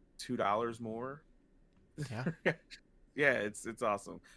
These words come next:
Speaker 1: but clearly for different audiences as well, too,
Speaker 2: Oh, yeah.
Speaker 1: so ain't mad about that. But, jeez, it's crazy. Like,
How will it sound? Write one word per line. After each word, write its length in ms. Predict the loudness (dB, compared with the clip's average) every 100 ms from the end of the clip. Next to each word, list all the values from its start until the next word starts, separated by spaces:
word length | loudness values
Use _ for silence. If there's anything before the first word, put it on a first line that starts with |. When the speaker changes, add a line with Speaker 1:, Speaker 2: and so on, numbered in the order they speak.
| 2
Speaker 1:
but 200 | 2 4
clearly 440 | 6 6 6 4
for 160 | 4 0
different 400 | 0 -2 -4 -6
audiences 580 | -6 -6 -8 -12 -14 -14
as 140 | -14 -12
well, 260 | -10 -10
too, 200 | -10 -6 0
Speaker 2:
Oh, 120 | 0
yeah. 100 | -2
Speaker 1:
so 260 | -6 -8 -12 _ -20 _ -20 _ -8
ain't 160 | -8
mad 140 | -8 -10
about 200 | -12 -14
that. 220 | -14 -14 -14
But, 80 | -16 -12
jeez, 360 | -10 -8 -8 -8
it's 120 | -10
crazy. 580 | -4 0 0 0 -4 -4
Like, 260 | -4 -6